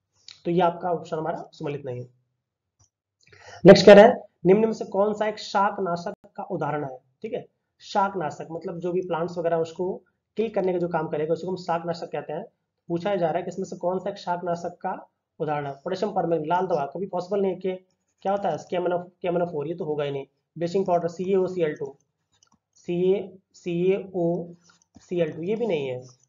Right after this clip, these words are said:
तो बचा हमारा क्या? sodium chloride। जो sodium chloride होता है, ये शाकनाशक जो दवाएं होती हैं, जो कि जैसे बहुत ज़्यादा घास वगैरह जम जाती है,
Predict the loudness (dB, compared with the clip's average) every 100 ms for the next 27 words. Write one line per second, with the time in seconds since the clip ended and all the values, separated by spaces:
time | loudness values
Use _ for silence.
0 | _ -6 -4 -2 -2 -2 -2 -4 -6 _
1 | _ -4 0 2 0 -2 -4 -6 -8 -6
2 | -2 -2 -2 -4 -4 -4 -4 -6 -8 -6
3 | -8 -6 -8 -8 -8 -6 -4 -4 -6 -8
4 | -12 -10 -10 -10 -14 -12 -16 -8 -8 -4
5 | -6 -6 -6 -8 -6 -6 -6 -6 -6 -6
6 | -6 -6